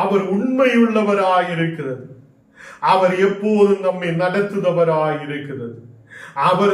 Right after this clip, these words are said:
நம்மை நடத்தும் போது, நாம் கர்த்தருக்குள்ள இருக்கும் போது,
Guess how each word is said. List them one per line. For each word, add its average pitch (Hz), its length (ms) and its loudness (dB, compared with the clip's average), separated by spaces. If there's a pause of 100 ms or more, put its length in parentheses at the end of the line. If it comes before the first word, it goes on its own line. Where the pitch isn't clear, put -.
நம்மை 180 240 -2 (160)
நடத்தும் 190 580 -4
போது, 131 260 -4 (520)
நாம் 202 240 2 (120)
கர்த்தருக்குள்ள 190 680 -2 (160)
இருக்கும் 196 440 -2
போது, 135 240 -6